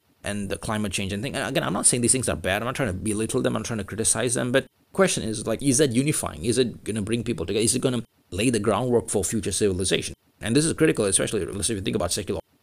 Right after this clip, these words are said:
alternatives like feminism and the L G B T Q movement and also climate change. So I don't wanna, I'll probably engage this later on at another point, but if you look at all of them, what they have in common, interestingly enough, is they're not very heteronormative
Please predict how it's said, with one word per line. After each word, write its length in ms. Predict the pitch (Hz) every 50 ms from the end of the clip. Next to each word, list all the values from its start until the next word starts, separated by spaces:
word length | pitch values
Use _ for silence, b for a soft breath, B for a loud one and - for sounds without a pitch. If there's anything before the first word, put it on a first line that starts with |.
| - -
alternatives 600 | - 101 110 107 101 110 131 69 - - - -
like 420 | 98 98 95 - - - - - -
feminism 460 | - 101 98 92 92 82 80 80 80
and 220 | - 71 85 87 - - _ _ _ _ -
the 100 | - 131
L 80 | 127
G 140 | 113 - 113
B 100 | 104 107
T 120 | 101 - 78
Q 200 | - - 110 104
movement 260 | 113 113 110 107 -
and 100 | 104 110
also 240 | 98 113 117 - 87
climate 380 | - - - - - - -
change. 200 | - - 95 92 - _ _ _ _ _ _ _ _ _
So 120 | - - -
I 60 | 110
don't 100 | 120 139
wanna, 180 | 143 113 98 82
I'll 140 | - 107 104
probably 240 | - - 143 123 107
engage 240 | 104 107 113 120 -
this 160 | 120 107 -
later 300 | 95 101 104 - - 127
on 180 | 127 127 123
at 140 | - - 113
another 240 | 113 110 110 113 123
point, 280 | - - - 147 143 127
but 80 | 127
if 100 | 117 117
you 40 | -
look 100 | 143 -
at 80 | - -
all 220 | - 107 110 113
of 80 | 98 -
them, 240 | 113 123 107 107 120 - _ _ _ _ _
what 200 | - 123 135 160
they 80 | 143
have 240 | 120 139 131 135 117
in 100 | 110 98
common, 320 | 90 - 127 117 104 95 101
interestingly 360 | 107 - 113 107 - 98 107
enough, 120 | 104 95
is 120 | 101 98 -
they're 100 | 120 123
not 180 | 123 123 -
very 220 | - 98 101 101 92
heteronormative 720 | 123 117 - 98 85 - - 117 123 - 139 135 - 151